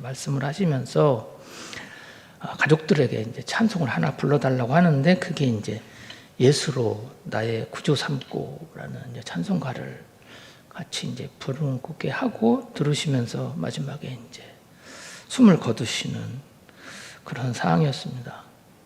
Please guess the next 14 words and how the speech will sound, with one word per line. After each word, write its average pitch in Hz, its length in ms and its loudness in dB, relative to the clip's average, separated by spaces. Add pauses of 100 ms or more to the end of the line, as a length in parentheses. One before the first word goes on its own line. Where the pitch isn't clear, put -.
(140)
그때 156 300 0
이제 120 260 2
그, 120 680 0 (560)
그 - 140 -4
광경을 143 520 2
같이 - 340 -6
지켜봤던 127 720 -4
큰 233 220 6
손주가 143 720 2
하는 160 200 2
말이, 123 560 0 (1300)
"아, - 100 -6
할아버지가 156 1000 -2
이렇게 - 400 -10